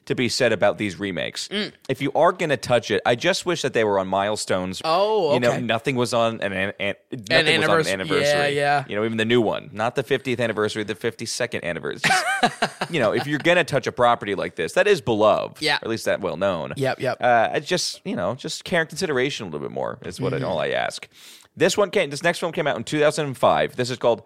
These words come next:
Speaker 1: Charlie and the Chocolate Factory by Tim Burton. His boy Johnny Depp is the main guy. He is playing Willy Wonka. Again, I was just
Speaker 2: I love that you were scared
Speaker 1: Of
Speaker 2: of this
Speaker 1: course.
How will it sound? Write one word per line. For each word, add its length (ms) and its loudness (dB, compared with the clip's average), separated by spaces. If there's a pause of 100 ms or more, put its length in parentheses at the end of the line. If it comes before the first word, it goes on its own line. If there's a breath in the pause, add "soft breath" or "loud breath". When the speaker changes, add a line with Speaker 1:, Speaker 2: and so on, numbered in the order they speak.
Speaker 1:
Charlie 580 4
and 120 2
the 60 4
Chocolate 460 2
Factory 480 2
by 160 2
Tim 440 -2
Burton. 500 -2 (400 loud breath)
His 160 -4
boy 220 2
Johnny 320 0
Depp 320 4 (420 soft breath)
is 300 -6
the 100 -2
main 260 0
guy. 340 4
He 220 -2
is 120 -4
playing 280 -4
Willy 220 2
Wonka. 600 0 (420 soft breath)
Again, 400 0
I 140 6
was 220 2
just 520 -2
Speaker 2:
I 140 6
love 200 2
that 160 4
you 80 0
were 120 0
scared 800 0
Speaker 1:
Of 80 4
Speaker 2:
of 80 -6
this 60 0
Speaker 1:
course. 240 10